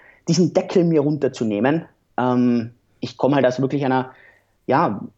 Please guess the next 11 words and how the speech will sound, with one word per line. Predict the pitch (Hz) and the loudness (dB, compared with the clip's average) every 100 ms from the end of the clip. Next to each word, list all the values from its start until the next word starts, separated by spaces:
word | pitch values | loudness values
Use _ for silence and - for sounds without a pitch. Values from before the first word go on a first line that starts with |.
| _ _ | _ _
ganz | 135 196 220 | 0 2 0
normalen | 170 151 185 190 185 185 185 180 175 - _ _ | -2 0 2 4 2 2 0 -2 -4 -10 _ _
Familie, | - 170 180 226 139 165 175 | 0 2 2 4 4 4 4
vier | 170 190 | 2 0
Menschen, | 185 175 196 180 170 | 2 0 -2 -2 -2
Vater, | 170 170 175 | 2 2 2
Mutter, | 170 185 180 165 | 0 2 4 4
die | 165 165 | 0 -4
sind | 156 160 | -4 -4
nicht | 190 - | -4 -2
geschieden, | 180 175 170 175 170 | -2 0 2 2 0